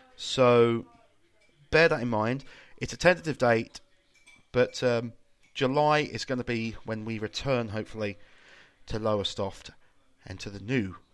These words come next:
Castle Danger. So, um, that's a very promising bit of news. Evidently, Danger has had to pull out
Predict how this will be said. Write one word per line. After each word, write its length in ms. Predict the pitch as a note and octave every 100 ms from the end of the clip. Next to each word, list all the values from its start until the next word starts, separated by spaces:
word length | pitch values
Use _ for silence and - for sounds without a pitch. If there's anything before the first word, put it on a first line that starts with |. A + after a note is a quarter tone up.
| _
Castle 380 | - G2 - G#2+
Danger. 520 | G#2+ G#2+ G#2 G2 F2 - - - -
So, 380 | - G2 G2
um, 360 | G2+ G2+ G2 F#2+ - _ _ -
that's 260 | A2+ -
a 40 | A#2 - -
very 400 | D#3 D3 C#3+ C3 - - - _ _ -
promising 360 | - D#3 C3+ B2+
bit 120 | B2
of 80 | A2+
news. 300 | A2+ C3 D#3+ - -
Evidently, 580 | - C#3+ F3 E3+ E3+ E3 - - _ - - _ -
Danger 680 | D#3+ D#3+ C#3+ D3+ C#3+ C#3 -
has 300 | - C3 A#2+
had 260 | - B2 -
to 260 | - B2+ A#2
pull 220 | - C3
out 240 | B2 A#2+